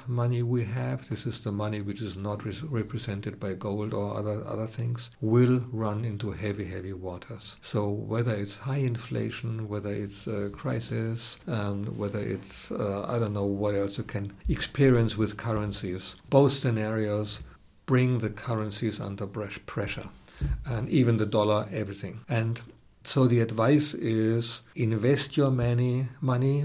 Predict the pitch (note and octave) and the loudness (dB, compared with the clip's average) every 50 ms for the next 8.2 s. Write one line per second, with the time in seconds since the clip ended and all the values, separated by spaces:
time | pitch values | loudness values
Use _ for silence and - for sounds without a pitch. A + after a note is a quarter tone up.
0 | C#3+ - C3+ B2+ A#2+ A2+ G#2 - - - - - - - - - - - C#3+ D3+ | 0 2 6 6 6 6 6 2 -2 -12 -18 -8 -2 0 0 2 4 6 6 6
1 | D#3+ C3 - - C3+ A#2+ A2 G#2+ A#2+ C#3+ D#3+ E3+ E3+ E3 D3+ B2+ G#2+ G2+ G2+ - | 6 6 4 4 4 4 4 4 6 8 8 10 10 10 10 8 8 6 2 -2
2 | - - A2 A2+ A2 G#2 G2+ G2+ G2 G2+ G#2 A2 A2+ A#2+ C3+ C3 - - - - | -4 -2 0 0 2 2 0 0 -2 -2 -2 0 2 2 2 2 0 -4 -10 -20
3 | - - - - A#2+ A2+ G#2 G2 G2+ G#2 A2+ A2+ A2+ A2+ A2 A2 G#2 G2+ G#2 G2+ | -20 -6 -2 0 2 2 2 2 4 4 4 4 4 2 2 0 0 -2 -2 -4
4 | G2+ G2 G2+ F#2+ F#2 F2+ F2+ F2 A#2 A2+ - - - - - - B2 A#2 C3 B2 | -2 -4 -4 -4 -6 -6 -8 -8 -10 -10 -8 -8 -8 -8 -8 -4 2 4 6 6
5 | A#2+ B2 C#3 D3 C3+ B2 G2 G2 - - - - - - - - C3 B2 A2+ G2 | 6 6 6 6 6 4 2 2 0 -6 -12 -20 -20 -6 -2 0 0 2 0 0
6 | G2+ A#2 A#2 - - C#3 B2+ A#2 - - - G#2+ G2 G2+ G2+ - - G#2 F2 - | -2 -4 -6 -6 -2 -2 -2 -2 -2 -2 -4 -2 -2 -4 -6 -6 -8 -10 -10 -8
7 | - - C3+ - - C#3+ B2+ - - - A#2 F2 D#2+ - - G#2 - F3+ D#3 D#3 | -4 -4 -4 -2 -2 -2 -4 -2 -2 -2 -2 -2 -2 -2 -4 -4 -2 -2 -2 -2
8 | - B2+ A#2+ | 0 0 0